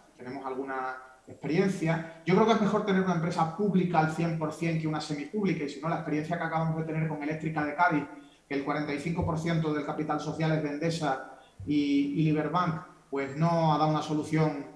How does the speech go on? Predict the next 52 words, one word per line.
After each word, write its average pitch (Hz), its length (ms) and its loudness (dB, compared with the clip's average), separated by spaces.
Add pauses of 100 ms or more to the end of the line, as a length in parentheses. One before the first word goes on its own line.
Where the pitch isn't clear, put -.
(280)
al 156 140 -4
problema 147 320 -2
actual, 165 380 4
a 139 80 0
la 131 100 -4
coyuntura 139 380 -6
actual. 165 300 2
Al 143 100 -2
final 156 300 -2
han 160 160 2
acabado 147 340 4
aprobando 143 440 -2
una 143 120 -6
gran 147 200 -4
subida 147 360 -2
de 139 60 -4
tarifas 143 360 -4
este 135 160 -10
septiembre, 139 420 -2
que 120 60 -8
por - 180 -12
cierto 147 240 -6
es 135 80 -4
ilegal 139 320 0
y 139 80 0
posiblemente 139 440 -8
la 135 80 -4
llevemos 135 300 -6
a 135 40 -10
los 131 100 -10
tribunales. 151 640 -4 (320)
Yo 147 80 -2
creo 165 100 2
que 165 60 2
hay 160 80 2
que 160 60 2
tener 165 120 4
empresas 160 480 -2
cien 190 320 6
por 165 140 0
cien 147 260 -2
públicas, 165 580 2 (400)
pero 160 160 2
no 196 120 6
solo 226 200 4
de 190 140 4
comercialización, 165 1040 0 (140)
porque 160 180 -6
eso 165 120 -2
es 180 60 2
absolutamente 175 520 0
insuficiente. 165 840 0